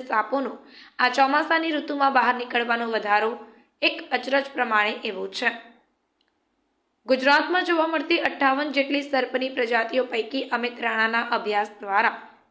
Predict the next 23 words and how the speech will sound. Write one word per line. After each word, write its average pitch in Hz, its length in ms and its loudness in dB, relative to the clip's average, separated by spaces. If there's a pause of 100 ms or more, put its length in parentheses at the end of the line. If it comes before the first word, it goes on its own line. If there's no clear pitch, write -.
તેમજ 220 280 0 (500)
તેમના 277 300 4
દ્વારા 294 360 2
સાપ 254 320 0
પર 262 140 0
બુક 233 280 -4
પણ 247 240 -2
લખવામાં 226 400 -4
આવી 185 180 -8
રહી 185 160 -10
છે. 240 180 -4 (640)
તે 269 80 2
અંતર્ગત 285 540 4
અંકલેશ્વરમાં 277 680 0
બાર 240 300 4
કુટુંબના 240 500 -2
પચીસ 247 460 -4
પ્રકારના 233 500 0
સાપ 233 320 0 (260)
નોંધાયા 208 600 -6
છે. 247 120 -2 (680)
અભ્યાસમાં 311 640 2
ચોમાસામાં 277 680 0